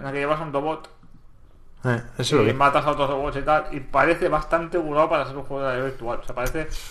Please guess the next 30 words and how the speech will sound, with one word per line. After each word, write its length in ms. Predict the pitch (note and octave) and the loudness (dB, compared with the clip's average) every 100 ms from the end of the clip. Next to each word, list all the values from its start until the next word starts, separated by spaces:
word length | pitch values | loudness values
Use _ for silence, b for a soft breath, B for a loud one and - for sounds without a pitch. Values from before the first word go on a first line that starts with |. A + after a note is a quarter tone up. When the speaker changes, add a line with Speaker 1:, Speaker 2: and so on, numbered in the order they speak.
| B B B | B B B
Speaker 2:
Pues 120 | D3+ | 2
Speaker 1:
no 60 | E3 | 6
Speaker 2:
que 60 | |
Speaker 1:
tan 140 | D#3+ E3 | 6 6
experiencia 520 | D#3+ D#3 F3+ F#3 G3+ | 2 2 2 4 2
como 180 | D#3+ C3+ | 2 -2
juego. 340 | C#3+ B2+ A2 - | -2 -4 -6 -2
Speaker 2:
hay 120 | B2+ B2+ | 2 4
varios 400 | A#2+ C#3 C3 A#2+ | 6 8 6 6
de 80 | |
Insomniac 400 | A2+ - B2+ B2 | 2 4 4 4
de 120 | A2+ A#2 | 6 6
esos 260 | D3 B2 | 6 4
y 100 | A2 | 4
no 140 | G#2 G#2 | 2 2
te 100 | G2+ | 2
creas, 300 | G2 F#2 G2 | 2 0 -2
¿eh? 100 | B2 - b - | -6 -8 b 0
Imagínate 560 | A#2+ - C#3+ E3 E3+ | 2 4 4 6 6
con 180 | D#3 B2+ | 6 2
qué 120 | - | 4
ánimos 320 | B2 D3 D3 C#3+ | 2 4 2 2
tienen 200 | B2 B2+ | 0 0
que 60 | |
estar 480 | - A#2+ C#3 E3 - - - - - - - - | 0 2 2 0 -10 -20 -20 -20 -20 -20 -16 -2
los 260 | A2+ A2+ - | 4 4 2
que 160 | B2 | -2
trabajan 380 | A2+ G#2+ A2 D#3+ | 2 4 6 6
en 160 | C#3 A#2+ | 6 4
Insomniac 520 | - C3 C#3+ D3+ | 4 2 2 0